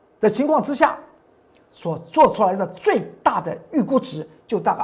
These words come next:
二十六块钱。那，那么在本周一它已经涨停板见到二十七块半，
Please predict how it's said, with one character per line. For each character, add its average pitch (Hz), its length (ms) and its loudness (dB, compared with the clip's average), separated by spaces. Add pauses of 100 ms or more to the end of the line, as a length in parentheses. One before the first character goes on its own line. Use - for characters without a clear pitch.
二 - 80 -4
十 220 140 -8
六 240 140 -2
块 160 180 -10
钱。 - 140 -18 (1900)
那， 294 160 -2 (260)
那 339 140 0
么 262 100 0
在 247 360 2 (280)
本 190 120 2
周 294 140 2
一 302 140 4
它 254 160 0
已 233 160 -4
经 233 180 0
涨 - 200 -6
停 233 140 -6
板 208 160 -4
见 214 160 -4
到 175 80 -2
二 233 160 -2
十 196 60 -6
七 - 160 -10
块 220 160 0
半， - 180 0